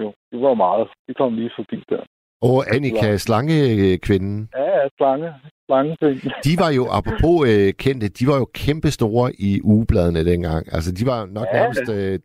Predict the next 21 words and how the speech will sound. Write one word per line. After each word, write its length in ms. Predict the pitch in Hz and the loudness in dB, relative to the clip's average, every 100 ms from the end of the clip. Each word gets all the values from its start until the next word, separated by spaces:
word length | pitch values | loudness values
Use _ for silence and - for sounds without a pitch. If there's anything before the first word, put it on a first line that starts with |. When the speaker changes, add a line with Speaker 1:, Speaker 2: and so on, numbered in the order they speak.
| - | -2
Speaker 2:
det 80 | 90 | 0
Speaker 1:
Ja. 60 | |
Speaker 2:
hotteste 400 | 92 120 131 101 | 2 0 -2 -6
par. 220 | - 90 101 _ _ _ _ _ _ _ _ - | -2 -4 -4 _ _ _ _ _ _ _ _ -4
Speaker 1:
<laughs> 720 | - - - 147 - - - - - - - - - - - | -2 -2 -2 -2 -2 -4 -4 -10 -20 -8 -4 -2 -4 -8 -6
Ja, 60 | 143 | -2
det 140 | - | 2
var 80 | 131 | 2
sgu 160 | 143 156 | 2 0
også, 200 | 123 151 127 113 | 2 2 0 0
hvad 200 | 110 107 - | -4 -10 -2
fanden, 240 | 98 113 | -2 -2
er 60 | 135 | -2
det 80 | 123 | -2
ikke 120 | 156 | 0
ham 180 | 156 160 | -4 -2
der? 140 | 170 165 | -4 -2
Jo. 320 | 101 143 180 - 147 - - 131 - _ - 196 | 0 2 0 0 -2 -2 -2 -4 -6 _ -6 -2
Speaker 2:
Ja. 80 | 190 - | -2 -4
Speaker 1:
<laughs> 840 | 214 190 165 - _ _ _ _ 110 | -6 -4 -6 -12 _ _ _ _ 0
Ja, 240 | 113 170 | 2 2